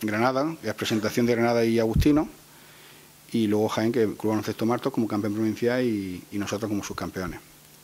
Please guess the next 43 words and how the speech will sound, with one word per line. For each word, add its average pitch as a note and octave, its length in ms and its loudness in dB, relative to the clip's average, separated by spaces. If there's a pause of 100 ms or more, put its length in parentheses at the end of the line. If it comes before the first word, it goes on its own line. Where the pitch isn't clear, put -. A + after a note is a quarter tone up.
(100)
Como G#2 120 -2
he - 20 2
dicho, B2 340 0
son A2+ 160 2
cuatro A#2+ 280 0
grupos A#2+ 200 2
de A#2+ 80 2
cuatro, C#3+ 320 2
los C3 100 0
dos A#2+ 140 0
primeros A#2+ 560 2
pasarían B2 380 2
a A#2+ 40 2
cuarto, D3 460 2
durante G#2+ 400 -2
martes, A#2+ 400 0
miércoles A#2+ 340 2
y - 60 -12
jueves C3 300 0 (760)
se - 160 -4
celebra A#2+ 380 2
la, A#2 340 2
lo A#2 100 2
que A#2+ 100 2
es B2 40 2
la A#2+ 100 2
fase B2 220 -2
regular A#2 240 4
de A#2+ 80 4
grupos, D3+ 320 4 (640)
y B2+ 140 4
a B2 80 2
partir A2+ 280 2
del A#2+ 120 4
viernes, C3 800 2
cuarto B2 340 2
de A#2+ 80 2
final, D3+ 340 2
sábado B2 680 2
semifinales C#3+ 680 2 (220)
y A#2 180 0
domingo A#2 400 2
final B2 560 0